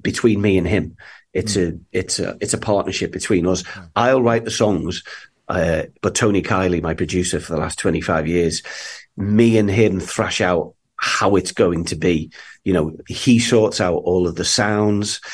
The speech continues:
Speaker 1: We will go through the arrangement. He'll select which musician is gonna play where.
Speaker 2: Mm.
Speaker 1: Uh, and he's in complete control of all that sort of stuff.
Speaker 2: Nice.
Speaker 1: And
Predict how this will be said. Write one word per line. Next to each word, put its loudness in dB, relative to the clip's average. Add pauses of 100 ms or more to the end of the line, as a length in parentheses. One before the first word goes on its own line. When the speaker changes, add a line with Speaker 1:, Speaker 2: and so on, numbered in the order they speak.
(440)
Speaker 1:
We 2 (220)
will 0
go 2
through -4
the 0
arrangement. 2 (380)
He'll 2 (320)
select 0
which -2
musician 0
is -2
gonna -4
play -2
where. 2 (360)
Speaker 2:
Mm. -12
Speaker 1:
Uh, -2 (100)
and -2 (140)
he's 4
in 0
complete 0
control 2
of -4
all 0
that -4
sort -4
of -12
stuff. -12 (120)
Speaker 2:
Nice. -12 (120)
Speaker 1:
And 2